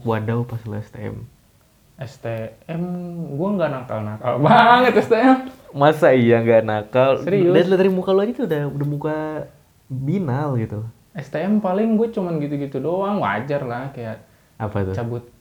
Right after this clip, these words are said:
Speaker 2: cabut, cabut apa
Speaker 1: Cabut
Speaker 2: sih namanya?
Speaker 1: kelas.
Speaker 2: Cabut kelas,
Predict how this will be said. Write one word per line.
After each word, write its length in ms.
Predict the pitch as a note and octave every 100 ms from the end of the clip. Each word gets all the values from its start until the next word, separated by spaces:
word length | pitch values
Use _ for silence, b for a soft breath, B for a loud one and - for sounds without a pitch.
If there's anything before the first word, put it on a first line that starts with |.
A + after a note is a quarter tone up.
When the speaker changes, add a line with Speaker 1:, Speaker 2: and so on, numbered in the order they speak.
| _ _ _ _ _ _
Speaker 2:
cabut, 580 | A#2+ A#2+ A#2+ A#2 A2+ A2+ _ _ _ b b -
cabut 240 | C3 C3+ - _
apa 80 | -
Speaker 1:
Cabut 120 | A2+ -
Speaker 2:
sih 100 | -
namanya? 160 | F#2
Speaker 1:
kelas. 280 | G2 G#2 G2+
Speaker 2:
Cabut 180 | D3 D3+
kelas, 680 | - C#3+ D3+ E3 F3+ F#3+